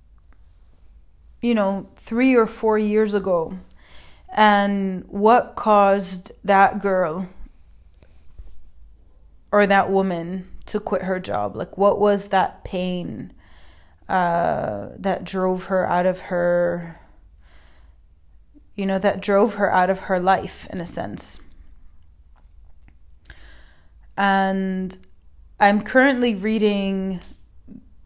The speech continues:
Bewilderment, which is a book about the environment. Um, and that also h-,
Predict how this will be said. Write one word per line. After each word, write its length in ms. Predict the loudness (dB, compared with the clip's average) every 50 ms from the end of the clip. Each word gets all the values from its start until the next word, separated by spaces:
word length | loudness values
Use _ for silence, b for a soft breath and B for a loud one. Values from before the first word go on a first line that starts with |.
| -16 -10 -4
Bewilderment, 880 | -2 0 2 2 4 4 4 2 2 0 0 0 0 -2 -2 -4 -6 -8 -10
which 220 | -8 -8 -8 -8
is 100 | -6 -6
a 60 | -4
book 200 | -2 -2 -4 -4
about 280 | -2 0 0 0 0 0
the 120 | -4 -6
environment. 840 | -4 -4 -2 0 0 0 0 0 -2 -4 -4 -4 -6 -8 -10 -18 -20 -20 -20 B B B B B B B B B B B B B B B B B B B B B B B 2
Um, 500 | 4 4 6 6 4 2 0 -4 -6 -8 B B B B 4
and 180 | 4 6 6 6
that 160 | 4 4 4
also 420 | 2 0 0 0 2 2 2 2
h-, 80 | 0